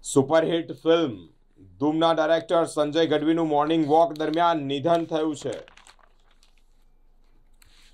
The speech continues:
યુ પીમાં હલાલ સર્ટિફિકેશન વાળી પ્રોડક્શનના વેચાણ પર પ્રતિબંધ. મોદી સ્ટેડિયમ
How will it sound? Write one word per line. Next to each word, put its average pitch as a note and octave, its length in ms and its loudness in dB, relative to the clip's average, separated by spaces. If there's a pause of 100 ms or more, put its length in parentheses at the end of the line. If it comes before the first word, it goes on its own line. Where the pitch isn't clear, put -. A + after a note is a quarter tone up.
(800)
યુ F4+ 140 4
પીમાં G#3+ 520 6 (300)
હલાલ F#3 260 6
સર્ટિફિકેશન G3 960 -4
વાળી E3 320 2
પ્રોડક્શનના E3+ 760 -2
વેચાણ D3+ 480 0
પર D#3+ 340 0 (240)
પ્રતિબંધ. C3+ 680 -2 (4000)
મોદી C3 480 6
સ્ટેડિયમ D3 880 2